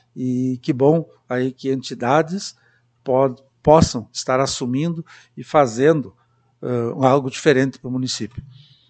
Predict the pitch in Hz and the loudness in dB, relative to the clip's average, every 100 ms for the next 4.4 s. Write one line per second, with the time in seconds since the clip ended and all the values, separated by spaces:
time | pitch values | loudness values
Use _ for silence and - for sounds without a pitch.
0 | _ - 127 113 113 135 147 156 139 113 | _ -10 -6 -4 0 0 4 6 6 2
1 | - _ _ _ _ _ _ _ _ _ | -6 _ _ _ _ _ _ _ _ _
2 | _ _ - 117 131 139 143 143 127 120 | _ _ -12 -8 -6 -6 -6 -4 -2 -2
3 | 110 120 123 147 - 120 131 139 117 135 | -4 -4 -2 -2 -4 -4 -2 -2 2 2
4 | 143 - 120 - | 2 -4 -6 -8